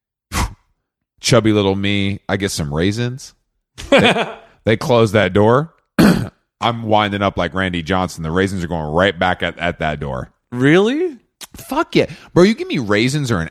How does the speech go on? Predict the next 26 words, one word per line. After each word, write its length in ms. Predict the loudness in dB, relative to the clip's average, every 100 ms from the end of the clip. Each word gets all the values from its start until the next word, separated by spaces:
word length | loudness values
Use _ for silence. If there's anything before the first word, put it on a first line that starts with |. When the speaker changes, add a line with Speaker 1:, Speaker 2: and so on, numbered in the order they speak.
| -4
Speaker 1:
apple, 340 | -4 0 0
I'm 120 | 0
throwing 320 | 0 2 2
it 60 | 0
at 180 | -6 -10
you. 180 | -12 -14 _ _ -4
I'm 80 | -2
throwing 340 | 2 4 4
it 40 |
at 100 | 0
the 60 | -4
door. 340 | -8 -8 -12 -18 0
Speaker 2:
Those 200 | 0 2
are 20 |
just 160 | -2 0
Halloween 360 | 0 0 -2
rules. 340 | -2 -2 -2 0
Speaker 1:
That's 220 | 0 0
just, 200 | -2 -6 -12
I, 120 | -14 -4
I 100 | 0
never, 280 | 2 4 4
I've 100 | 4
never 180 | 2 0
bag 320 | 0 0 0
snatched. 540 | -2 -4 -4 -8 -16